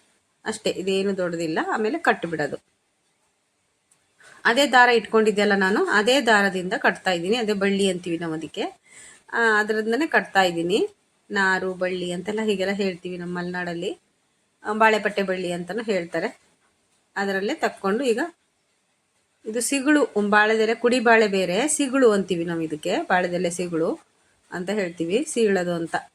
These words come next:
ಇಷ್ಟು ಶುದ್ಧ ಮಾಡ್ತಾರೆ ನೋಡಿ, ಬೆರಳು ತೋರಿಸಿದ ಕೈ ನಾನು ಇಷ್ಟು ಶುದ್ಧ ಮಾಡ್ತಾರೆ ಊರಲ್ಲೆಲ್ಲ. ಆಮೇಲೆ ಒಂದು ಮತ್ತೆ ಮತ್ತೆ ಎಲ್ಲದೂ ಮಾಡ್ಕೊಂಡು ನಿಮಗೆ ತೋರಿಸ್ತೀನಿ. ಈ ಥರ ಮಾಡ್ಬೇಕು ನೋಡಿ, ಈ ಥರ ಫೋಲ್ಡ್ ಮಾಡ್ಬೇಕು. ಹೀಗಿದೆಯಲ್ಲ,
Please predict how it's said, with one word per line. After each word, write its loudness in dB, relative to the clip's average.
ಇಷ್ಟು 0
ಶುದ್ಧ 0
ಮಾಡ್ತಾರೆ 4
ನೋಡಿ, 0
ಬೆರಳು 2
ತೋರಿಸಿದ 2
ಕೈ 2
ನಾನು -4
ಇಷ್ಟು -8
ಶುದ್ಧ -2
ಮಾಡ್ತಾರೆ 0
ಊರಲ್ಲೆಲ್ಲ. 0
ಆಮೇಲೆ 0
ಒಂದು 2
ಮತ್ತೆ -2
ಮತ್ತೆ 2
ಎಲ್ಲದೂ 4
ಮಾಡ್ಕೊಂಡು 4
ನಿಮಗೆ 0
ತೋರಿಸ್ತೀನಿ. 0
ಈ -4
ಥರ -2
ಮಾಡ್ಬೇಕು -4
ನೋಡಿ, -4
ಈ -8
ಥರ -6
ಫೋಲ್ಡ್ -8
ಮಾಡ್ಬೇಕು. -10
ಹೀಗಿದೆಯಲ್ಲ, -4